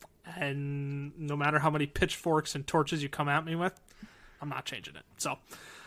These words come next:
uh, what was Cameron's spicy projection for this upcoming season? I actually really like his spicy projection, and I think it's worth,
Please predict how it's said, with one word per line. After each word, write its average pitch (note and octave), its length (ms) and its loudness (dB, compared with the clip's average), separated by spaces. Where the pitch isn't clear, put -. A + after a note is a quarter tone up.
uh, G#3+ 320 8
what A3+ 160 10
was D4 140 6
Cameron's A3+ 800 6
spicy F#3 560 4
projection D#3+ 600 4
for D#3 180 4
this D3+ 160 4
upcoming D#3 420 0
season? C#3 420 0
I G3 220 10
actually G3 400 6
really E3 560 6
like C#3+ 380 0
his - 240 0
spicy C3+ 420 0
projection, C#3 600 -6
and D3 100 -4
I C#3+ 120 4
think D3+ 360 -2
it's D3+ 260 -4
worth, D3 720 0